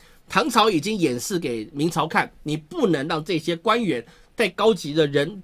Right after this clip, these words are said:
高级的贵族，让他们很富有，但是百姓穷无立锥之地，这是不能够发生的事情。你一旦发生，帝国就会陨落。唐朝已经演示给明朝看了，但是明朝这些饱读诗书的大臣啊，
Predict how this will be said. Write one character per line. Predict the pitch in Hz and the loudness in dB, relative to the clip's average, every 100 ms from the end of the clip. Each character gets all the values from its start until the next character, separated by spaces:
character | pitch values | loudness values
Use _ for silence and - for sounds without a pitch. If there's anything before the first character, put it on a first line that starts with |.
| 208 | -4
高 | 220 | -2
级 | 180 | 0
的 | 165 | 0
贵 | 175 233 | 4 4
族， | 165 127 - | 4 -2 -8
让 | 185 165 | -4 -2
他 | 190 | -2
们 | 151 | -4
很 | 131 | -6
富 | 123 262 196 | -6 0 0
有， | 139 - - | 0 -4 -6
但 | 185 | -2
是 | 185 175 - | -2 -4 -2
百 | 147 | -2
姓 | 135 - 165 | 0 -4 -6
穷 | - 131 147 | -6 -6 -4
无 | 156 | -4
立 | 160 | -4
锥 | 123 123 | -4 -6
之 | 107 | -8
地， | 120 117 - - - | -12 -12 -14 -18 2
这 | 254 | 4
是 | 247 | 4
不 | - 302 | 2 -2
能 | 180 | -2
够 | 175 | 0
发 | 185 143 | 0 0
生 | 135 | -2
的 | 131 | -4
事 | 120 131 | -8 -8
情。 | 131 | -8
你 | 135 | -6
一 | 233 | -4
旦 | 233 254 | -4 -4
发 | 170 180 175 | 0 0 0
生， | 156 139 - _ | -2 -8 -12 _
帝 | 285 180 | -2 -2
国 | 127 127 | 0 -2
就 | 139 | -2
会 | 143 | -2
陨 | 127 110 | -2 -2
落。 | 147 - - | -2 -4 -4
唐 | 202 | -4
朝 | 214 175 | 0 -2
已 | 156 | 0
经 | 165 | -2
演 | 143 | -4
示 | 110 160 | -6 -8
给 | 123 | -8
明 | 113 | -8
朝 | 127 127 | -6 -4
看 | 139 170 | 0 0
了， | 104 _ - _ | -2 _ -20 _
但 | - 190 | -2 -2
是 | 185 | -2
明 | 143 202 | 0 0
朝 | 247 175 165 - - | 2 0 0 -6 -6
这 | 185 | 0
些 | 202 | 0
饱 | 175 165 139 | 0 0 0
读 | 131 170 | 0 -2
诗 | 196 233 | -2 -6
书 | 226 233 | -2 -2
的 | 214 | 2
大 | 226 151 | 4 2
臣 | 113 | -2
啊， | 101 | -10